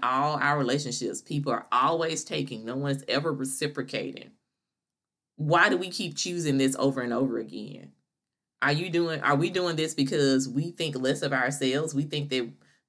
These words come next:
people won't like us if we're not always giving. So we allow all these takers around us.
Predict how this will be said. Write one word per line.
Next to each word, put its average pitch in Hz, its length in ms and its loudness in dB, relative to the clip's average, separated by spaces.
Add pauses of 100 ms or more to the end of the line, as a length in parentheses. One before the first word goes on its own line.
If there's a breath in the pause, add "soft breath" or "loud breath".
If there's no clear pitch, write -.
people 175 260 -2
won't 135 280 -2
like 127 260 0
us 170 160 -2
if 139 140 -2
we're 143 180 0
not 151 240 0
always 135 460 2
giving. 151 480 -4 (920)
So 147 200 4
we 151 260 2
allow 139 360 4
all 143 260 2
these 143 320 2 (100)
takers 156 480 -2
around 180 420 -4
us. 202 380 -8